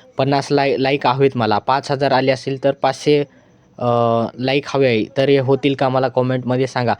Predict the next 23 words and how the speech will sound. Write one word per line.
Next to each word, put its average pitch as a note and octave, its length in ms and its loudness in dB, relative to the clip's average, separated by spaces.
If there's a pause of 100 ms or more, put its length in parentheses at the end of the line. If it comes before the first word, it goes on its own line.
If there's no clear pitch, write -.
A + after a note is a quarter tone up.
(240)
आणि C3+ 140 -2
मित्रांनो, C#3 420 0
प्लीज C#3+ 280 -2
सर्वांनी C3+ 420 0
जास्तीत C3+ 380 -4
जास्त B2+ 320 -2
लाईक C3 320 -2
करा B2+ 160 0
मित्रांनो. A2 420 0
पहिलेच C3 400 0
आपलं B2+ 260 0
जे C3 140 0
आहे, B2+ 140 0
रीच B2+ 260 -2
खूप C3 200 0
डाऊन B2 280 0
झालेलं A#2+ 360 0
आहे. G#2+ 200 -4 (220)
नंबर C#3+ 340 0
चौतीसमध्ये C#3+ 680 0
आहे C3+ 260 0
मांग C3+ 560 0
गरुडी. B2 340 2